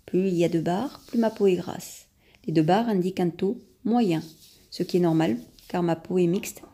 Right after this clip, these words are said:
à tendance sèche. Après avoir appliqué le sérum, je fais une nouvelle mesure afin de démontrer que mon sérum a une action structurante au niveau de l'épiderme.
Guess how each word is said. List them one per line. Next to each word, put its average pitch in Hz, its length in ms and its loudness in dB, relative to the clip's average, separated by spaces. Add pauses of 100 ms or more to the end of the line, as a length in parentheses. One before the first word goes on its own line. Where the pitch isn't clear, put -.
à 262 60 -6
tendance 254 360 -2
sèche. - 500 -12 (840)
Après 196 320 0
avoir 180 220 2
appliqué 160 600 -4 (200)
le 208 80 -2
sérum, 196 540 -2
je 233 140 -4
fais 202 200 -2
une 185 180 2
nouvelle 180 260 2
mesure 175 500 -2 (460)
afin 226 300 -2
de 185 140 0
démontrer 180 680 -2 (340)
que 220 100 -4
mon 214 160 2
sérum 170 400 -2
a 180 60 0
une 170 200 2
action 175 440 -2 (280)
structurante 214 720 -2
au 214 40 -4
niveau 214 180 0
de 190 60 0
l'épiderme. 180 500 -2